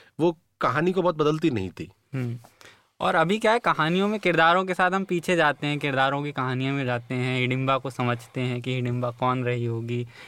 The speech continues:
Speaker 2: या कुंती कौन रही होगी या मंथन
Speaker 1: हम्म।
Speaker 2: असल में किस चीज़ की बात हो रही है। तो मुझे लगता है कि, आ, ये जो है ना, ये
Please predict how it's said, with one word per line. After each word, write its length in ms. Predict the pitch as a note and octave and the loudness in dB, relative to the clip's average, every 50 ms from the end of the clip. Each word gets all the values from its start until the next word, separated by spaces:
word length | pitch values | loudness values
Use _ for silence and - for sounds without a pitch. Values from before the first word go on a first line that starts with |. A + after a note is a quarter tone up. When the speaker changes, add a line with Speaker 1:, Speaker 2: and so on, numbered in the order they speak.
| - - | -4 -4
Speaker 2:
या 60 | F#3 | -4
कुंती 420 | F3+ - G3 F#3+ F#3 F3+ - G#3 F3+ | 0 2 2 2 2 0 -2 -2 0
कौन 260 | - C#3+ C#3 C3+ B2+ | 2 0 0 2 0
रही 160 | B2 B2+ B2 | 0 0 0
होगी 320 | B2+ B2 B2 C3 D3 D#3+ | -2 -2 -2 -4 -2 -2
या 80 | F3 E3+ | -2 0
मंथन 420 | D#3+ D3 C3+ C#3 C3 - E3 E3 | 0 0 0 0 0 -2 -2 0
Speaker 1:
हम्म। 640 | E3 D#3+ D#3 - - - - - - _ - - - | -2 -2 -6 -10 -18 -20 -20 -20 -20 _ -8 -4 -4
Speaker 2:
असल 240 | C#3 - F#3+ F#3+ F#3+ | 0 2 2 2 2
में 140 | G3 G3 F3+ | 2 0 0
किस 200 | - E3+ - - | -2 -4 -4 -2
चीज़ 220 | - D#3+ D3 - | -4 -4 -4 -2
की 120 | - D#3+ C3+ | -2 0 2
बात 280 | C3 B2+ B2 A#2+ - | 2 2 2 0 -2
हो 60 | B2+ | -2
रही 160 | A#2+ A#2+ A#2+ C#3 | -2 -2 0 -2
है। 100 | D#3+ F3+ | -4 -4
तो 480 | - F#3 F#3 F#3 F#3 F3+ F3 D#3+ D3+ - - - | -2 -2 0 2 2 2 0 0 -2 -6 -10 -6
मुझे 240 | C#3 B2+ B2 D3+ | -6 -2 0 2
लगता 300 | E3 - - _ - F3 | 2 2 0 _ 0 2
है 120 | E3+ F3 E3+ | 2 2 0
कि, 360 | - - F#3+ F#3 F#3 F3+ F3 - - _ _ _ _ _ _ _ _ - | -2 -2 -2 -2 -2 -4 -6 -10 -18 _ _ _ _ _ _ _ _ -10
आ, 80 | - - C#3+ D3 D3 C#3+ D3 C#3+ C#3 C#3 - - - | -6 -4 -4 -2 -2 -2 -2 -2 -4 -4 -8 -10 -10
ये 260 | C#3+ C3+ D3 E3+ F#3 | -6 -2 2 2 2
जो 140 | F#3 F#3 E3 | 4 2 2
है 100 | C#3+ C#3 | 2 2
ना, 100 | D3+ F3 | 0 0
ये 360 | F3+ F3 F3 F3 F3 F3 E3+ | 0 2 2 2 2 2 0